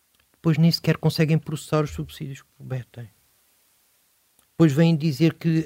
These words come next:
a plataforma da Porta sessenta e cinco precisa novamente ser alterada. Eu já não sei quantas alterações a desgraçada da Porta sessenta e cinco teve. Agora o que eu vejo é muita gente a levar com a porta na cara.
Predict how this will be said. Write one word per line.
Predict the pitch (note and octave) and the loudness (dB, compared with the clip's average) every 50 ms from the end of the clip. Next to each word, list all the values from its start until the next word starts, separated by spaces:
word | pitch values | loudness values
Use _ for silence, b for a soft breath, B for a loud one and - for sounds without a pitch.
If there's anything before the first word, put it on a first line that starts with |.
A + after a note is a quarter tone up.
| - | 2
a | D#3 D3+ | 2 4
plataforma | - E3+ D3+ - E3 - - E3 D#3 E3 E3 | 4 2 2 2 0 0 2 2 4 4 4
da | C#3 D#3+ D3+ | 4 2 2
Porta | - E3 D3+ C#3 - E3 | 2 2 0 0 0 -4
sessenta | D#3 - - - D#3+ D3 - | -6 -4 -4 -6 -4 -4 -4
e | D#3 | -6
cinco | - - - E3 D#3 - - | -6 -4 -4 -4 -4 -6 -10
precisa | - - - - E3+ D#3+ D3+ D#3+ | -18 -14 -6 -2 0 2 4 4
novamente | D3+ D#3+ D#3 D3+ - D#3+ D3+ D#3 D#3+ D#3 - | 6 6 4 6 6 6 8 8 6 6 4
ser | - - D#3+ D#3 | 2 2 2 2
alterada. | C#3+ C#3+ C#3 - E3 D3 C3+ B2+ A#2+ A#2 A#2+ A#2 B2 - _ _ _ _ _ | 2 0 -2 -2 -2 -2 -2 -4 -6 -10 -12 -14 -16 -20 _ _ _ _ _
Eu | - C#3+ C#3 | 4 4 6
já | B2+ F3 F3 | 6 8 8
não | E3+ E3 E3+ D#3+ | 10 10 10 8
sei | - - E3+ E3 | 8 6 2 2
quantas | D#3+ - E3+ E3 D#3+ E3 D3+ D#3+ | 4 4 4 4 4 4 2 2
alterações | D3+ D3+ D3+ E3 D3+ D3+ - - D#3+ D3+ - | 0 0 0 0 -2 -2 0 0 0 0 0
a | D3+ C3+ | -2 -8
desgraçada | - - D3+ D3+ C#3+ C#3 - D3 C#3+ C3+ C#3+ | -6 -4 -2 -2 -2 -2 -2 -2 -2 -2 0
da | C3+ D3 C#3 | -2 -2 -2
Porta | - D3 C#3 - - C#3+ | -2 -4 -4 -4 -4 -4
sessenta | - - - C#3+ C#3 C3 C#3+ | -4 -2 -2 -2 -4 -4 -4
e | C3 | -6
cinco | - - C#3 D3 - | -6 -6 -8 -8 -8
teve. | - - C#3 B2+ B2+ A#2+ - _ _ _ _ _ _ _ _ _ _ _ - | -6 -4 -2 -2 -2 -2 -6 _ _ _ _ _ _ _ _ _ _ _ -4
Agora | A2+ G#2 A#2 A#2+ | 0 0 2 2
o | A2 | 2
que | - | 2
eu | A#2+ G2+ | 2 2
vejo | F#2+ A2+ A2+ C3 | 2 2 2 4
é | B2+ | 4
muita | A2 A#2 A2+ B2 G#2 | 4 2 2 0 0
gente | G2 G#2+ G#2 C3 | 0 -2 -2 -2
a | |
levar | A#2+ G#2 A#2+ A#2 | -2 -2 -2 -2
com | - B2 | -2 -2
a | |
porta | - - D#2+ - - G#2+ | -2 -2 -4 -4 -6 -10
na | A2+ A2+ | -10 -10
cara. | - - D#2 D2+ - | -12 -14 -18 -20 -20